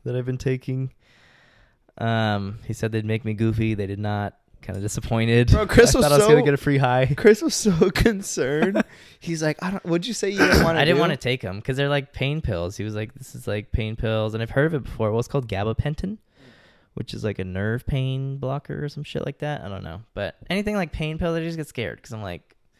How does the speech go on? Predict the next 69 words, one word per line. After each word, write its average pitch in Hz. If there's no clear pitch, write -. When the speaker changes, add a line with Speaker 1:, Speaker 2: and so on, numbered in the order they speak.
Speaker 1:
I -
know 143
people 139
get 123
addicted 113
to 113
those. 110
I -
feel 127
like 123
I 117
might 113
have, 107
like, 104
an 101
addictive 107
personality, 95
you 107
know? 110
I 113
just 120
get 120
scared. -
Speaker 2:
Yeah. 139
Speaker 1:
And 107
then 98
I 101
told 131
my 110
mom, 98
like, 80
"Oh, 117
he 135
gave 139
me 123
this, 107
but 95
I -
don't 101
think 117
I'm 101
gonna 85
take -
it." 87
She -
was 101
like, 104
"You 117
need 120
to 104
take 95
it. 131
Like, 107
if 110
he 127
gave 135
it 143
to 147
you, 147
it's 123
for 117
a 104
reason. 101
You 90
need 113
to -
take 92
Speaker 2:
Yeah. 90
Speaker 1:
it." -